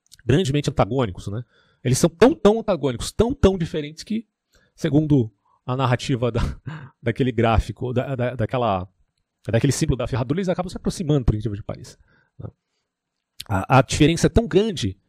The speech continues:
que gera, por incrível que pareça, uma determinada equivalência. Equivalência é diferente, tá? De semelhança. É, se há uma semelhança aí é nos frutos, né? E a gente tá vendo agora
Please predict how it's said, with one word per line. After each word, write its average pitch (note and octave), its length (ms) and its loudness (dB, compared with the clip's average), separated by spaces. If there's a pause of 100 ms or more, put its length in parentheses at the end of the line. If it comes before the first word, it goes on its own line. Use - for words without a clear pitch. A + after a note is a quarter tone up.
(160)
que C#3 100 -4
gera, C#3+ 460 4 (160)
por B2+ 80 -2
incrível F#3+ 220 0
que - 60 -10
pareça, C#3 260 2
uma D#3+ 160 -2 (160)
determinada C#3 400 2
equivalência. C3 540 4
Equivalência A2 580 -2 (480)
é - 60 -10
diferente, G2+ 500 -2 (760)
tá? A2+ 240 0 (280)
De G#2+ 640 -6
semelhança. G#2 580 -8 (880)
É, G#2+ 580 -2
se - 160 0
há C#3 80 8
uma C#3+ 120 4
semelhança B2 460 0
aí G#2+ 140 4
é A#2+ 60 2
nos - 140 -6
frutos, G2+ 440 -2
né? G2 140 -4
E G#2 40 0
a - 20 0
gente G2+ 160 -4
tá A2 80 -4
vendo G2+ 200 -6
agora F#2+ 320 -2